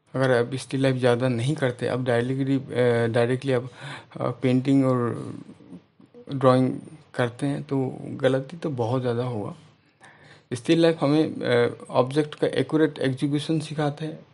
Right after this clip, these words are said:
still life हमें light and shade सिखाते हैं। still life हमें material का जो value है, उसको <clears throat> डेवलप करवाते हैं। Still life नॉलेज, एक प्रकार से still life, uh, आर्ट and craft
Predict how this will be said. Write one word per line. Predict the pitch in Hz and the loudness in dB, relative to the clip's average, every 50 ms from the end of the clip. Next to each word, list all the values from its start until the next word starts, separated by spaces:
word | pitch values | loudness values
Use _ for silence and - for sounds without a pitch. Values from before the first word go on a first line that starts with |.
| - - | -6 -6
still | 131 - - 147 139 | -6 -4 -2 2 4
life | 143 147 143 143 | 4 4 4 4
हमें | 135 127 131 123 120 117 - - - - - - - - - - - - _ - | 4 4 4 4 4 2 -2 -14 -20 -20 -20 -20 -20 -20 -20 -20 -20 -14 _ 2
light | 120 117 123 127 - | 4 4 4 4 4
and | 143 139 135 | 4 2 2
shade | - 131 131 139 - | 2 2 0 0 0
सिखाते | - - 143 151 143 139 139 - 135 | -4 -6 -2 0 0 0 -2 -4 -8
हैं। | 131 - | -10 -10
still | 135 - - 147 135 | -10 -6 -4 0 2
life | 135 135 135 131 - - - - - - - | 2 2 0 -2 -6 -16 -20 -20 -16 -8 -2
हमें | 127 127 131 127 127 - - - - - - - - 131 | 0 2 2 2 0 -4 -12 -16 -16 -16 -14 -6 0 2
material | 127 127 120 113 - 139 139 139 139 135 131 123 | 6 6 6 6 4 4 6 6 6 4 2 2
का | - 131 123 120 117 - - - | 4 6 6 6 6 2 -4 -10
जो | 131 131 139 135 127 | -8 -4 -2 0 2
value | 123 127 127 135 160 185 180 | 6 6 6 6 6 2 0
है, | 147 135 117 117 113 | 0 0 0 0 -2
उसको | - 131 - - - - 143 123 - - 147 147 135 - - - _ _ _ - 240 | -2 -6 -10 -8 -4 -2 -2 -2 -4 -6 -12 -14 -14 -14 -18 -20 _ _ _ 4 6
<clears throat> | 208 190 165 139 120 - - - - - - - _ - | 8 8 8 6 2 -2 -6 -16 -18 -20 -20 -20 _ -4
डेवलप | 143 143 131 123 131 147 143 - | 2 2 2 4 4 2 2 4
करवाते | 147 139 139 143 139 135 139 147 | 4 6 6 6 6 4 2 -2
हैं। | 147 151 160 160 160 - - _ _ _ _ _ _ _ _ _ _ - 139 | -8 -8 -10 -12 -14 -18 -20 _ _ _ _ _ _ _ _ _ _ -12 -12
Still | - - - 160 165 | -12 -8 -6 -2 2
life | 165 165 165 165 165 - - - - - - _ _ _ _ _ _ _ _ _ _ _ _ - - 143 | 6 6 6 4 2 -4 -18 -20 -20 -20 -20 _ _ _ _ _ _ _ _ _ _ _ _ -2 4 6
नॉलेज, | 139 143 151 160 175 185 - - - - - - | 8 8 8 8 4 2 -2 -6 -14 -10 -4 -2
एक | 170 175 180 | -2 -2 -2
प्रकार | 175 170 175 - 170 175 | -6 -6 -2 0 0 0
से | 175 - 170 147 | 0 0 -2 -2
still | 151 - - - | -2 -2 -2 -2
life, | 170 175 170 - - - - 185 - | -2 -2 -2 -6 -16 -20 -14 -6 -4
uh, | 135 131 113 - - | -2 -2 -2 0 2
आर्ट | - 131 131 135 - - - _ _ _ _ _ _ _ _ _ _ _ _ _ _ - 165 | 4 4 4 4 0 -8 -20 _ _ _ _ _ _ _ _ _ _ _ _ _ _ 0 2
and | 160 160 160 | 2 2 2
craft | - 135 139 143 143 - - | 4 4 4 4 2 -2 -6